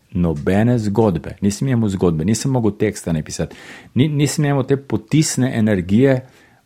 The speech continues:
kako bi tekst odprl in kasneje začel pisati. Recimo, drugače bi tudi v Južne-, Južni otok od, eh, Koviča napisal. Pa verjetno bi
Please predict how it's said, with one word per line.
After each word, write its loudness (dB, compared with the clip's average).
kako 0
bi 2
tekst 0
odprl 2
in -2
kasneje -2
začel -2
pisati. -6
Recimo, 2
drugače 2
bi -4
tudi -2
v 4
Južne-, 2
Južni 4
otok 0
od, -6
eh, -4
Koviča 2
napisal. -4
Pa -8
verjetno 0
bi 2